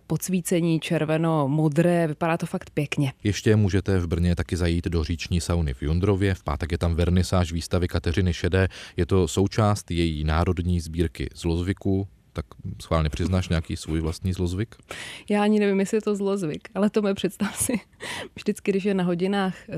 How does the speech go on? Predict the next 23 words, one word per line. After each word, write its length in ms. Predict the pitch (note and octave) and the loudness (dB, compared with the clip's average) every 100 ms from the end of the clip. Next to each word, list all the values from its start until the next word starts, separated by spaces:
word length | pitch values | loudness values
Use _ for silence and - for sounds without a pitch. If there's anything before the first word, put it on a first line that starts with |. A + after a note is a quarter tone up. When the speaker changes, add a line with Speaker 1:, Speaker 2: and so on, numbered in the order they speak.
| - | -8
Speaker 1:
třeba 240 | F#3 F3 | -6 -2
jedenáct 460 | D#3+ E3 G3 F#3 E3+ | -2 0 0 0 -2
jedenáct 380 | E3 F3+ F3 | 0 0 -2
nebo 180 | F3+ E3 | -4 -2
dvanáct 360 | F3 E3 F3 F3+ | -2 0 0 -2
dvanáct, 400 | D#3+ D3 C#3+ - | -2 -4 -6 -6
tak 160 | E3+ - - - | -10 -10 -12 -6
mě 160 | F3 D#3+ | -2 -2
to 120 | E3+ | -2
hrozně 300 | D#3+ D#3 E3 | -2 -2 -2
nutí 240 | D3+ - | -4 -6
tlesknout. 680 | - D3+ C#3+ - C#3 C#3 C#3+ - - | -10 -8 -8 -10 -8 -8 -10 -12 -4
Takže 340 | - F3 A#3 A3 - - | 0 2 4 4 2 2
<laughs> 220 | A4 E4 | 4 6
každé. 560 | - F4+ - - C4 D4+ | 6 4 4 4 4 4
Speaker 2:
<laughs> 40 | D#4+ - - - - - | 2 -4 -20 -20 -18 -2
To, 80 | E2 - - | 0 4 6
to 80 | B2 | 8
je 60 | |
zajímavý. 560 | - F#2+ - B2 G2+ A2+ - - - | 8 8 6 4 2 -2 -4 -16 -6
Já 280 | F#2 F2+ G#2 | 2 4 4
počítám 440 | A2 A2+ A2+ A2 | 2 -2 0 0
schody, 400 | - - D2+ C#2+ | 0 0 0 0